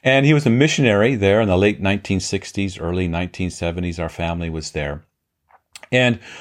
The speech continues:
uh, one evening, the elders of the village, uh, came during the night, which is really, um, they didn't, they didn't do that because they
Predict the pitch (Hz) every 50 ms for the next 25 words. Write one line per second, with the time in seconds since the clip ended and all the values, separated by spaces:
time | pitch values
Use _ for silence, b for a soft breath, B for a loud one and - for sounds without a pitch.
0 | B B B 113 113 113 127 135 170 160 147 156 170 170 139 107 95 95 104 98
1 | 117 120 - - 117 127 139 143 139 139 131 120 - - 107 104 101 95 98 90
2 | 87 87 90 107 113 98 87 73 76 87 98 90 - - - - 87 82 80 80
3 | 82 76 - - - _ - - - 135 120 98 82 - - 104 123 92 107 107
4 | 117 127 123 104 92 87 95 104 92 80 78 85 87 82 - - 90 80 76 76
5 | - - - 104 101 113 110 98 90 82 73 - B B B B B B B B
6 | B - 87 85 82 82 82 82 80 78 78 78 92 110 127 151 165 120 92 -
7 | - 117 127 120 98 92 92 120 143 160 127 95 71 76 78 - 90 - - 92
8 | 87 - - 90 85 85 85 80 -